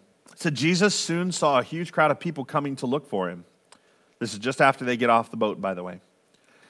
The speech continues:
And turning to Philip, he asked, "Where can we buy bread to feed all these people?" He was testing Philip. Watch this. For he already knew what he was going to do. And Philip replied,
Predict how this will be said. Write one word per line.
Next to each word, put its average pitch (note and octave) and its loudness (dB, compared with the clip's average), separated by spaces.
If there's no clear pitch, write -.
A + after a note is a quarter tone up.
And C#3 -4
turning G3+ 2
to F#3 2
Philip, F#3+ 4
he D#3 -4
asked, C#3 4
"Where C3+ 2
can F3+ -4
we F#3 0
buy C3 8
bread B2+ 4
to A2+ -14
feed A2+ 0
all G#2+ 6
these A#2 -4
people?" F#2+ -6
He G#3 -2
was G3 0
testing C#3+ -4
Philip. F#2+ -2
Watch B2+ 4
this. G#2 -6
For D3 2
he F#3+ 2
already D3+ 8
knew C3 2
what A#2 0
he G#2 2
was G#2 -2
going G#2+ 2
to G#2 0
do. G2 -2
And G#2 -8
Philip D3 -2
replied, A2 4